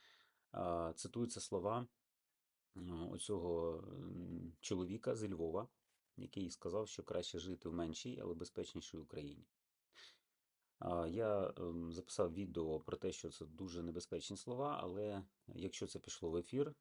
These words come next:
м, це означає, що якісь процеси запущені.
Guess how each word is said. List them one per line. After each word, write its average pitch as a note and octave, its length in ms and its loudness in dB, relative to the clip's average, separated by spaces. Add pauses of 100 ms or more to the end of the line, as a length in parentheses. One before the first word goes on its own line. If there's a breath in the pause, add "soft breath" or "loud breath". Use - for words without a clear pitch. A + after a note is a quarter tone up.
м, F2 260 -10
це - 120 -4
означає, G2+ 520 0
що E2 480 -2 (520 loud breath)
якісь - 260 -4
процеси - 800 0
запущені. - 680 -4